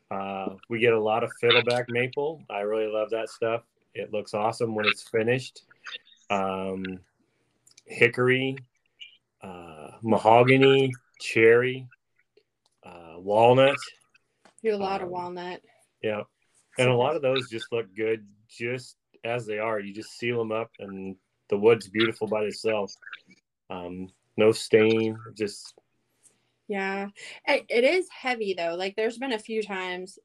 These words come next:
Speaker 2: uh, you know, I'm obviously not a builder here, that I've gone into furniture stores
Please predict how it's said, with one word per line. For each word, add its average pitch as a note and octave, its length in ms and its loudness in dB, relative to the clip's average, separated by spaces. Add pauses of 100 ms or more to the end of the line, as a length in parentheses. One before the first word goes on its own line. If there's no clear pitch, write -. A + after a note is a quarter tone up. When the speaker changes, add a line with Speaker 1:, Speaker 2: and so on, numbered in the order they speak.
(140)
Speaker 2:
uh, G#3 40 -6
you F#3 160 -6
know, F#3 60 -4
I'm F#3 240 -6 (380)
obviously F3+ 400 -2
not E3+ 280 0 (240)
a F3+ 40 -20 (120)
builder E3+ 360 -4
here, F#3+ 380 -6 (480)
that G3 300 6
I've G3+ 280 -2
gone G3 240 -4
into F#3+ 160 -6
furniture G3 420 -6
stores F3 480 -6